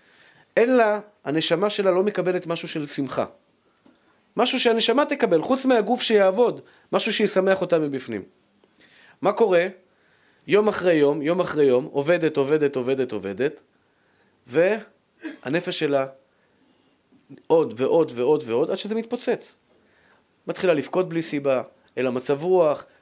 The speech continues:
מורידה את זה על הבעל, מורידה את זה לילדים. מי אשמה? היא אשמה.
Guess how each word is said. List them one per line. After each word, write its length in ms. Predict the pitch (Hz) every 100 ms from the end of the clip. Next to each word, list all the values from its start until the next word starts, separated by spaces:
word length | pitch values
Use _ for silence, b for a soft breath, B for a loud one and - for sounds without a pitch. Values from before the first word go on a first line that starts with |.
| -
מורידה 340 | 160 165 156
את 60 | 131
זה 120 | 131
על 80 | 143
הבעל, 440 | 160 180 156 139 135 b
מורידה 300 | 131 135 131
את 60 | 123
זה 100 | 131
לילדים. 500 | 139 147 160 190 156 - _
מי 120 | 170 185
אשמה? 360 | 175 151 180 214 _ _ _ _ _ _ _ _ _ _ _
היא 100 | 151
אשמה. 280 | 139 98